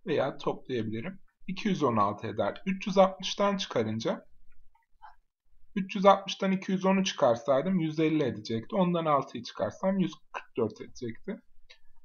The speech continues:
Veya direkt de çıkarabiliriz. Yüz kırk dört derece.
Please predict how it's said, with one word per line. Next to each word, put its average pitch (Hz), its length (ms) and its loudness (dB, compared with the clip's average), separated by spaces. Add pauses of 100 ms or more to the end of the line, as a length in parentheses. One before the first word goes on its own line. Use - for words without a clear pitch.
(420)
Veya 143 340 0
direkt 135 340 -4
de 113 80 -4
çıkarabiliriz. 117 760 -4
Yüz 156 220 -4
kırk - 260 -10
dört 165 280 -2 (3250)
derece. 104 400 -2